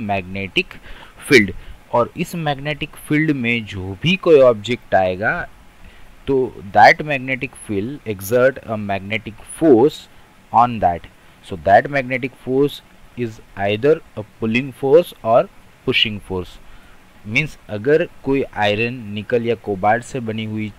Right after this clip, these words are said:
चीज़ इस मैग्नेटिक फील्ड में आती है, तो that magnetic field will exert a magnetic force on that,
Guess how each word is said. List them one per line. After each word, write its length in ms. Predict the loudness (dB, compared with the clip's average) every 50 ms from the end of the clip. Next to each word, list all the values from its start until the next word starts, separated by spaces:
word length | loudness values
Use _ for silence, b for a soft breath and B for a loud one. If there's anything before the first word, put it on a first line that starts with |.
| -12
चीज़ 420 | -6 -4 -4 -2 -4 -4 -8 -10 -12 -12 -12
इस 160 | -10 -10 -10
मैग्नेटिक 560 | -10 -8 -8 -8 -8 -10 -10 -12 -12 -12 -14 -16 -10 -4
फील्ड 220 | -2 -2 0 0 0
में 200 | 0 2 2 2
आती 440 | 2 0 -2 -4 -10 -14 -10 -8
है, 200 | -8 -8 -8 -8 -12 -14 -8 -6
तो 100 | -4 -4
that 480 | -4 -4 2 4 6 6 6 6 2 -2
magnetic 560 | -4 -4 -4 -4 -6 -8 -10 -8 -10 -12 -14 -14 -10 -6
field 340 | -6 -4 -4 -4 -6 -8 -10 B B B B B B -4
will 160 | -2 0 0 0 -2
exert 480 | -4 -2 2 4 6 6 6 4 2 -4
a 100 | -8 -8 -6 -6 -4 -2
magnetic 480 | 0 0 0 -2 -4 -6 -6 -6 -8 -8 -6 -2
force 240 | 0 0 0 0 -2
on 180 | -6 -4 4 8
that, 220 | 10 10 10 8